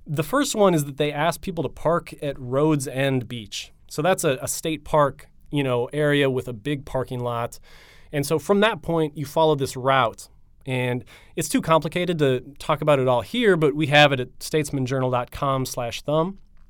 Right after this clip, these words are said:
And then, and that brings you, that takes you on the route up to the top. But the rule of God's Thumb here is that,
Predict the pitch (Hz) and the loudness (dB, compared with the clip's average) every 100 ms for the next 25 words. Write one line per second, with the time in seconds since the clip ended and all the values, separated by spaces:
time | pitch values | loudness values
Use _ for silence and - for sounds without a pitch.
0 | - - - - 170 185 214 202 156 175 | -20 -18 -16 -6 0 4 6 4 2 2
1 | 170 180 143 180 156 143 160 156 - - | 4 4 4 4 4 4 4 2 -4 -4
2 | 185 - 147 127 117 135 131 - 127 131 | -4 0 0 0 2 4 4 0 -8 -6
3 | 117 - 151 147 147 - - - - 185 | -6 2 2 2 -2 -18 -20 2 6 8
4 | 185 277 233 180 156 160 156 - 196 180 | 8 10 10 8 8 8 8 6 6 6
5 | 127 123 117 127 170 151 170 160 151 | 4 0 -2 -4 -2 2 4 4 2